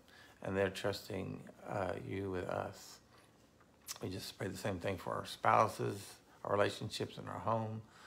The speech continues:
Lord, that we would trust you with them more than we trust them. That we would trust that you can speak to them and direct them. And that, uh, we don't know all the answers. We just trust you to speak to all of us and direct all of us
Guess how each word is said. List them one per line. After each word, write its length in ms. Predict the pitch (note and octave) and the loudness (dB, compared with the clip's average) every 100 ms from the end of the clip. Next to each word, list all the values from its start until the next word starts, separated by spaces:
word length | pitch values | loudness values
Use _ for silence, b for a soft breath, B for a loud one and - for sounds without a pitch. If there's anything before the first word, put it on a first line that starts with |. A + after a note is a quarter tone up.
| B - | B 2
Lord, 180 | G#2+ G2+ | 4 4
that 140 | G2+ | 2
we 100 | G#2 | 0
would 180 | G2+ F#2+ | 0 -2
trust 380 | - A2 G#2 - - | 0 0 0 -6 -4
you 220 | A2 G#2 | -2 0
with 260 | F#2+ F2+ | 0 -2
them 400 | G2 A2+ A2+ A2+ | 0 2 4 2
more 220 | A2+ G#2+ G#2 | 0 0 0
than 140 | F#2 | 0
we 80 | F#2 | -2
trust 380 | - F#2+ - - | -4 -6 -8 -10
them. 200 | - - - B B B | -8 -8 -12 B B B
That 60 | - | -2
we 80 | F#2+ | 0
would 120 | G2 | 0
trust 300 | - A2+ - | 0 -2 -2
that 100 | - | -4
you 100 | A#2 | -4
can 160 | - G2+ | -4 -8
speak 400 | - - C3 - | -6 -2 -2 -2
to 60 | |
them 140 | G2 F#2 | -6 -4
and 140 | F#2+ | -2
direct 360 | G2+ G#2 G#2 - | 4 4 4 0
them. 200 | - - B B B B B | -8 -8 B B B B B
And 160 | A2+ | 0
that, 180 | G#2+ G#2 - G#2+ | 2 2 0 -2
uh, 80 | G2 | 0
we 140 | A2 | 2
don't 160 | A2 G#2 | 2 2
know 80 | |
all 220 | G#2 G#2 G2+ | 4 6 4
the 120 | G2+ | 4
answers. 460 | A2 A2+ - A#2 | 4 4 2 -2
We 100 | A2 | -2
just 220 | G#2 G#2+ - | -2 -4 -6
trust 380 | - G#2 - | -6 -6 -4
you 80 | A2 | -4
to 80 | G2 | -4
speak 320 | - G#2 G#2 | -4 -6 -6
to 160 | - A2 | -4 2
all 260 | G2 G2+ | 6 6
of 100 | F#2+ | 6
us 360 | F2+ D#2+ - - - B B - | 0 -4 -6 -14 -18 B B -8
and 120 | A2 | -2
direct 260 | F2+ E2+ - | 0 -2 -2
all 220 | - C3 C#3 | 4 6 6
of 100 | F#2 | 2
us 340 | E2 - - | -2 -4 -12